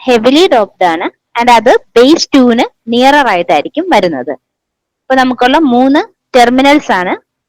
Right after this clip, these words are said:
emitter terminal, base one and base two. ഇത്രയാണ് അതിന്റെ സ്ട്രക്ചറിൽ പറയാനുള്ള കാര്യങ്ങൾ എന്ന് പറയുന്നത്. ഓക്കെ, നിങ്ങക്ക് മനസ്സിലായി എന്ന് വിചാരിക്കുകയാണ്.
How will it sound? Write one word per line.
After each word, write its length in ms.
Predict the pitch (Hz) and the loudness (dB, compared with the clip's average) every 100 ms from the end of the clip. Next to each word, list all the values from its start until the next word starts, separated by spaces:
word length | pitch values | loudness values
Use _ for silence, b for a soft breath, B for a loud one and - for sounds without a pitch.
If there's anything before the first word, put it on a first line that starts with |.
| - 220 | -12 -8
emitter 340 | 226 220 262 | -6 0 0
terminal, 540 | 262 254 262 262 277 466 _ _ - 214 | 0 0 -2 -2 -4 -6 _ _ -4 -2
base 240 | 233 - - | -2 -4 -4
one 100 | 254 - _ _ - 220 | -4 -6 _ _ -14 -10
and 60 | |
base 280 | 233 196 170 | -6 -6 -6
two. 220 | - - _ _ _ _ _ _ _ _ _ _ _ _ _ | -12 -18 _ _ _ _ _ _ _ _ _ _ _ _ _
ഇത്രയാണ് 680 | 254 254 294 214 180 311 - | -6 0 2 2 0 -4 -4
അതിന്റെ 260 | 226 247 381 | -2 0 -2
സ്ട്രക്ചറിൽ 680 | - 262 254 - 330 311 254 - | -2 -6 -4 0 2 2 0 -2
പറയാനുള്ള 460 | 240 220 226 196 196 | 0 2 0 0 -2
കാര്യങ്ങൾ 460 | 269 262 240 185 165 | 2 2 2 0 -4
എന്ന് 140 | 254 | -2
പറയുന്നത്. 420 | 226 170 156 147 | -2 -2 -4 -6
ഓക്കെ, 1300 | - _ _ _ _ _ _ _ _ _ _ _ - 269 | -8 _ _ _ _ _ _ _ _ _ _ _ -4 -2
നിങ്ങക്ക് 260 | 254 277 | 0 0
മനസ്സിലായി 680 | 277 254 233 - 285 277 294 | 0 0 -2 -2 0 0 0
എന്ന് 200 | 294 285 | -2 -2
വിചാരിക്കുകയാണ്. 760 | 220 240 240 240 240 175 202 | 0 -2 -2 -4 -4 -4 -6